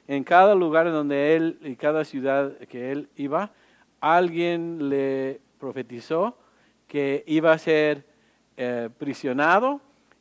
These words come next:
y que iba a ser maltratado. Bueno, sabía lo que le esperaba, pero seguía adelante. Pero antes de irse,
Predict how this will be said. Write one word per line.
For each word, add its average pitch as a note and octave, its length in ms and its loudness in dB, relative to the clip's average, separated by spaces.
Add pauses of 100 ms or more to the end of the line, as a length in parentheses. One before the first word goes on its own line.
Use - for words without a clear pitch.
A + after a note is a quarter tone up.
(160)
y D3 240 -2
que D3 220 0
iba D#3 340 2
a D3+ 60 4
ser D3+ 580 0
maltratado. D3+ 920 -2 (1500)
Bueno, A3+ 340 -4 (1600)
sabía F3 400 4
lo F#3+ 120 2
que E3+ 120 -4
le D#3 80 -2
esperaba, F3+ 760 2 (720)
pero C3+ 260 -4
seguía D3+ 460 0
adelante. E3 580 0
Pero D3 260 -2
antes D3+ 280 -2
de C#3 100 -2
irse, D#3+ 520 -2